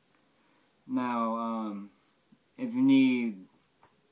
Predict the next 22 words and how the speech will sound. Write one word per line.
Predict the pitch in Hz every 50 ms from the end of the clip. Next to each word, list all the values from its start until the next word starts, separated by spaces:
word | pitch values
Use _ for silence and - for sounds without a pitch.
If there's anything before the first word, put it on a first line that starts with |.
| 120 107
directions, | 101 107 113 123 131 135 135 - 143 139 135 135 135 -
how | - 117
much | 117 113 113 110 110 110 - - - - - - -
money | - 113 117 120 120 123 123 123 123 120
it | 110
is | 123 123 120 120 120 113 - - - _ _ _ _ _ _ _ _ _ _ _ _ _ _
per | - 113 113
person | - - 123 123 117 - - 131 127 123 120
and | 120 120
all | 117 120 120
that | 123 123 123 120
other | 117 123 120
stuff, | - - 131 123 127 123 - - _ _ _ _ _ _ _ _ _ _ _ _ _ _ _ _ _ _ _ _ _ _ _ _ -
um, | 110 110 110 110 104 104 104
contact | - - 127 127 123 110 - 123 117 -
me | 120 117 113
somehow, | - - 120 110 107 113 110 113 113 113 113 -
either | - 123 120 110 113 110 107 110 104
with | 101 104 107 107 107 - -
my, | 110 107 107 107 107 107 107 104 -
um, | - 104 107 107 107 101 98 95 95 92 92 92 92 92 90 90 90 - _ -
YouTube. | 104 113 123 120 123 - 151 156 156 151 160 156